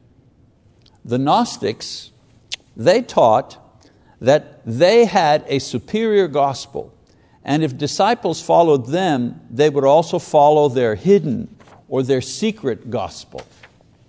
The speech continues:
The idea here was that in following these leaders, the Christians, uh, won over would have to stop accepting Paul's teachings, 'cause they had a better gospel. They had a super gospel. They had secret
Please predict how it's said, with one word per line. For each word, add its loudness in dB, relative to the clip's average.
The 0
idea 2
here -2
was 0
that -2
in -2
following 0
these -2
leaders, -8
the -4
Christians, -4
uh, -2
won 0
over 4
would -2
have -2
to -12
stop -2
accepting -6
Paul's 0
teachings, -6
'cause -12
they -2
had -2
a -4
better -2
gospel. -10
They -10
had -6
a -12
super -8
gospel. -8
They -10
had -12
secret -8